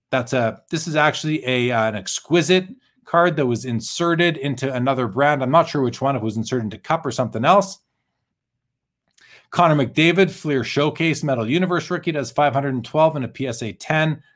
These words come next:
Common card, you know, not, not a tough card.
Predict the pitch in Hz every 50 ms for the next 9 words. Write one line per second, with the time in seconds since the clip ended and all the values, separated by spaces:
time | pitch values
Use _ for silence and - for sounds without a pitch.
0 | _ - - 254 262 233 196 143 113 - - 113 107 104 117 151 165 165 160 160
1 | 165 175 190 208 208 214 220 208 190 151 123 - 123 104 - - - 104 104 139
2 | 156 156